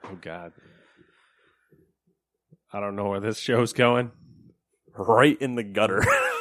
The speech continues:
Speaker 2: <laughs> Where it's always been. We are down there with it.
Speaker 1: Gutter. Gutter podcast. Bringing you all your gutter information.
Speaker 2: As you can see today, the forecast is rain.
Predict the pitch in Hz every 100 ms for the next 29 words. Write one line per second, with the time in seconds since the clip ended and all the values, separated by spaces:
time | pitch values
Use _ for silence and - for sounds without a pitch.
0 | 466 - - - - - 143 113 - 131
1 | - 139 170 277 349 370 349 - - -
2 | 262 226 185 220 - _ _ _ _ _
3 | _ _ _ _ _ 92 139 135 104 101
4 | 110 104 101 80 87 123 - - _ _
5 | _ _ _ _ _ _ _ _ 95 95
6 | 90 90 _ - - _ - 107 101 98
7 | 95 - 92 98 - - _ _ _ _
8 | _ _ _ _ _ _ _ _ _ _
9 | _ _ - 104 101 101 101 101 98 101
10 | 98 95 95 - 95 95 - 87 _ _
11 | _ _ _ _ _ _ _ _ - 95
12 | 104 110 - 117 107 113 131 127 113 98
13 | 127 117 123 - 131 107 135 147 98